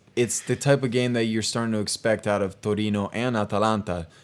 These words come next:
Atalanta creating tons of chances, twenty-two shots throughout the entire game. I mean, Atalanta is gonna be a team this year that is gonna do some damage. I,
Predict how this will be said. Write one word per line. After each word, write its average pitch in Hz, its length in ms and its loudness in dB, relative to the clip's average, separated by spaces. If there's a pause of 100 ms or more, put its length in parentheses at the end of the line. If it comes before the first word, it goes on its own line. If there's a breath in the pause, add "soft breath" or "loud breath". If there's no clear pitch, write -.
Atalanta 110 540 -2
creating 110 480 -2
tons 127 400 -4
of 107 100 -6
chances, 104 560 -4
twenty-two 135 580 -2
shots 117 420 -2
throughout 107 260 -2
the 110 100 -2
entire 104 360 0
game. 101 260 0 (320 loud breath)
I - 60 -6
mean, 110 180 2
Atalanta 139 500 0
is 113 120 -4
gonna 107 140 -2
be 104 120 0
a 98 40 -2
team 123 280 -4
this 98 240 -2
year 92 300 0 (360 soft breath)
that 98 300 0
is 101 220 0
gonna 107 180 -2
do 104 200 -2
some 104 200 -2
damage. 110 360 -2
I, 95 120 -6